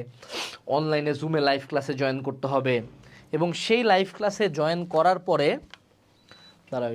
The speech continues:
এসিটা অফ করি, ঠান্ডা লাগতেছে। সেই লাইভ ক্লাসে জয়েন করার পরে তোমাকে মনে করো কন্টিনিউয়াসলি কোশ্চেন অ্যান্সার করতে হবে, দিনে দশ বারো ঘন্টা পড়তে হবে, এগুলো মিথ্যা কথা।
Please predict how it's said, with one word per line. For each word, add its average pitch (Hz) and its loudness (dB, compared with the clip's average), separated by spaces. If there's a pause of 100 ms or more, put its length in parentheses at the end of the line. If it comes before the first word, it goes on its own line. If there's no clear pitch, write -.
এসিটা 127 -4
অফ - -14
করি, 110 -6 (100)
ঠান্ডা 120 -10
লাগতেছে। - -16 (680)
সেই 208 2
লাইভ 196 4
ক্লাসে 220 0
জয়েন 175 4 (120)
করার 202 4
পরে 180 4
তোমাকে 165 -4 (100)
মনে 151 0 (100)
করো 151 4 (720)
কন্টিনিউয়াসলি 180 0 (100)
কোশ্চেন 175 0
অ্যান্সার 156 -2 (100)
করতে 147 -4
হবে, 135 2
দিনে 139 0 (140)
দশ 147 2 (100)
বারো 151 2
ঘন্টা 143 -4
পড়তে 131 -6
হবে, 123 -2 (400)
এগুলো 254 0
মিথ্যা 170 -2
কথা। 110 -12